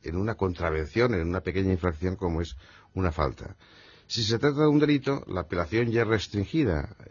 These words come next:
Solo por determinados motivos se puede impugnar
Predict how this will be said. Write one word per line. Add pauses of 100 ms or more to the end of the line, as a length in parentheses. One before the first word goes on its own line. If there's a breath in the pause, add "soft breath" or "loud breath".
Solo
por
determinados
motivos
se
puede
impugnar